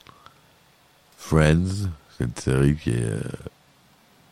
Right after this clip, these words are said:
qui a fait des centaines de millions d'audiences.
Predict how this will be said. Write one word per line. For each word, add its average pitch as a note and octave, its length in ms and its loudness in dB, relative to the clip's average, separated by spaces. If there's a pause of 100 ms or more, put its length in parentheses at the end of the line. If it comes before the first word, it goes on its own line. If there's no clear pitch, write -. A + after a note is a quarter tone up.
(320)
qui C2 100 -4
a B1+ 40 0
fait B1+ 240 -2
des A#1+ 520 0
centaines C2+ 680 -2
de A#1+ 80 -2
millions C2 480 -2
d'audiences. B1+ 760 -4